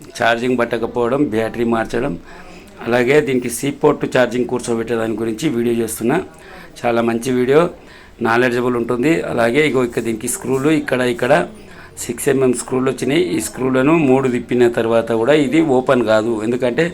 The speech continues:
ఈ బ్లాక్ కలర్ ప్యాచ్ లాక్ ఏదైతే ఉందో పట్టుకునే హ్యాండిల్ ముట్టి దాని కింద స్-, స్క్రూలు ఇచ్చాను కాబట్టి దీన్ని ఏం చేయాలంటే మనం ఫ్లాట్ స్క్రూ డ్రైవర్ పెట్టి లేదా టెస్టర్ పెట్టి దీని పైకి లేపాలి. లేపితే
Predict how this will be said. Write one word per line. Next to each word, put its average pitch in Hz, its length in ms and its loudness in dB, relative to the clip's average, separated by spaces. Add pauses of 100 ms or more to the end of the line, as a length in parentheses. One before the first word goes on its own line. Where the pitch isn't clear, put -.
(540)
ఈ 113 120 -14
బ్లాక్ 123 300 2
కలర్ 139 300 2
ప్యాచ్ 120 280 0
లాక్ 123 240 -4
ఏదైతే 117 280 -4
ఉందో 113 200 -4
పట్టుకునే 113 400 -2
హ్యాండిల్ 107 380 -4
ముట్టి 107 200 -8 (440)
దాని 127 200 4 (120)
కింద 143 140 2 (680)
స్-, - 100 -12 (260)
స్క్రూలు 165 400 0
ఇచ్చాను 120 260 -2
కాబట్టి 123 220 -2 (100)
దీన్ని 127 220 2
ఏం 127 100 2
చేయాలంటే 117 380 -2
మనం 135 120 -6 (920)
ఫ్లాట్ 143 340 2
స్క్రూ - 200 -2
డ్రైవర్ 123 260 2
పెట్టి 131 200 -2 (1080)
లేదా 131 260 -4
టెస్టర్ 127 340 -2
పెట్టి 123 220 0
దీని 117 180 -2
పైకి 110 280 0
లేపాలి. 104 340 -4
లేపితే - 240 -4